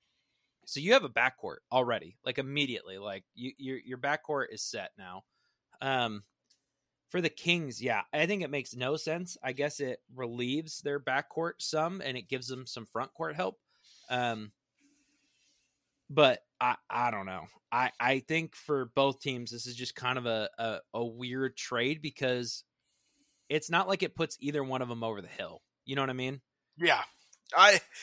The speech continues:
Speaker 2: and, and also, I don't think either team was close to get over the hill in the first place. Like, neither team was even at the base of the hill, let alone trying to get over it at this point.
Speaker 1: If,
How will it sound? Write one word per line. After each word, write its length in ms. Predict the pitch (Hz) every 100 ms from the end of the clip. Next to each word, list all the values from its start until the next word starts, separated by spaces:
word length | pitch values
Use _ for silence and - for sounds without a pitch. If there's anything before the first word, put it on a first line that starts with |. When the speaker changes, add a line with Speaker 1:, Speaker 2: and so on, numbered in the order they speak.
| - -
Speaker 2:
and, 80 | 196 165 135 -
and 160 | 175 151 -
also, 520 | 170 254 - 151 123 - 196
I 40 |
don't 160 | 220 156
think 200 | 185 - 185
either 240 | 202 180
team 260 | - 185 175
was 140 | 156
close 320 | - 180 180
to 100 | -
get 200 | 147 180 -
over 300 | 226 185 143
the 100 | 127
hill 200 | 156 165
in 80 |
the 40 | 165
first 360 | 240 262 -
place. 280 | 104 90 -
Like, 240 | 139 123 - - - - -
neither 240 | 170 277
team 220 | 214 269 254
was 140 | 202
even 200 | 226 226
at 80 | -
the 60 |
base 300 | 160 240 -
of 60 | 143
the 80 | 120
hill, 160 | 127 123
let 120 | 220
alone 200 | 214 208
trying 240 | - 175
to 60 | 139
get 140 | 113
over 300 | 170 240 101
it 40 | 87
at 100 | -
this 160 | 82
point. 360 | - 101 120 185 _ _ _ _ _ _ _ _ 202
Speaker 1:
If, 280 | 208 -